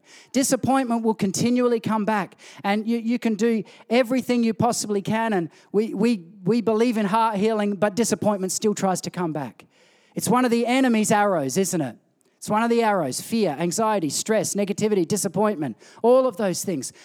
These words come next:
Recognize the arrows and cut them off. Get rid of them. Use the armor of God.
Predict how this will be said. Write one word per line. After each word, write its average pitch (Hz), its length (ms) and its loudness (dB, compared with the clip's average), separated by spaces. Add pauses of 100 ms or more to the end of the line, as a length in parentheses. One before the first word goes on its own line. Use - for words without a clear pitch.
(160)
Recognize 262 760 2
the 247 160 0
arrows 180 640 2 (220)
and 190 140 2
cut 202 240 0
them 180 140 0
off. - 380 -4 (240)
Get 233 180 2
rid 226 220 4
of 190 140 -2
them. 143 200 0
Use 208 240 2
the 247 160 2
armor 214 320 2
of 190 160 -2
God. 226 300 2